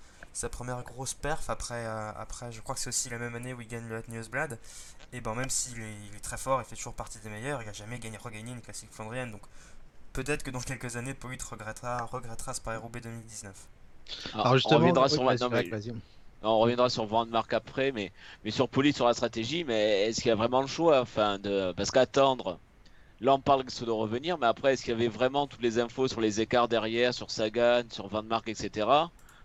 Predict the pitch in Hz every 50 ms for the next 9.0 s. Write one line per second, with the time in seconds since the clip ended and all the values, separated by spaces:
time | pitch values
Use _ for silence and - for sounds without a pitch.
0 | - - 107 127 127 - - 123 117 107 - - 139 131 117 110 104 - 151 151
1 | 139 127 - 113 101 - 123 135 151 143 135 117 110 104 - - 101 107 127 143
2 | 156 120 110 107 107 104 101 95 - 104 98 - 98 92 - 113 123 127 151 151
3 | 131 110 98 - - - - - - - - - - - 107 110 110 117 107 -
4 | 101 104 107 113 120 113 107 101 104 - 98 98 101 101 104 104 - - 117 -
5 | 131 123 110 117 113 107 104 - - 123 123 107 113 107 107 107 104 104 101 92
6 | 95 98 104 113 123 131 143 - - 113 104 104 104 101 104 117 117 104 104 104
7 | 104 92 - - - - - - - - - - - - - - 92 92 95 135
8 | - 139 139 - - 185 170 151 135 127 127 127 127 139 123 113 117 113 107 113